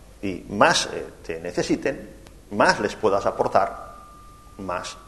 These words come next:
te van a seguir. Pero claro, esto que podamos aportar tiene que ser valorado por los seguidores.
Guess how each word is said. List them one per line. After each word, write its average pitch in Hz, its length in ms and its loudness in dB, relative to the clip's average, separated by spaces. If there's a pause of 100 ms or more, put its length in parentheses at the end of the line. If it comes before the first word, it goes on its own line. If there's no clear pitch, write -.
te - 80 -6
van 82 140 -6
a 85 40 -10
seguir. - 260 -8 (1120)
Pero 113 160 6
claro, 180 280 8 (840)
esto 170 320 4
que 113 240 6
podamos 117 540 4
aportar - 600 4 (920)
tiene 135 200 4
que - 80 4
ser 147 180 4
valorado 123 500 10
por 101 140 2
los 90 140 -4
seguidores. - 680 -8